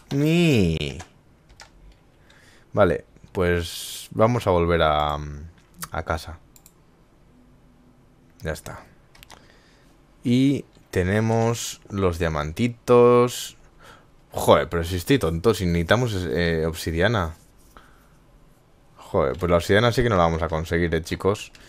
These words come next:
Bueno, pues vamos a dejar por aquí el capítulo, ¿vale? Tenemos ya los diamantes conseguidos, hemos conseguido esmeralda,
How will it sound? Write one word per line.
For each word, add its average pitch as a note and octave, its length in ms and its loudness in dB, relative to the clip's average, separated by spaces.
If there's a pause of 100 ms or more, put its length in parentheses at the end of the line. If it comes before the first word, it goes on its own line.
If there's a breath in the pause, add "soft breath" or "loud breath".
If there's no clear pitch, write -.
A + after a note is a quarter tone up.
(260 loud breath)
Bueno, F2+ 200 2
pues E2 140 0
vamos A2 240 2
a A2+ 40 2
dejar F#2+ 220 0
por F2+ 120 0
aquí E2 140 0
el F2 60 -2
capítulo, F2 560 0
¿vale? G#2 340 2 (720 loud breath)
Tenemos G#2 360 4
ya A2 80 6
los G#2 140 4
diamantes F#2+ 360 0
conseguidos, E2 840 -2
hemos B2 280 -2
conseguido G2 400 2
esmeralda, F2+ 720 2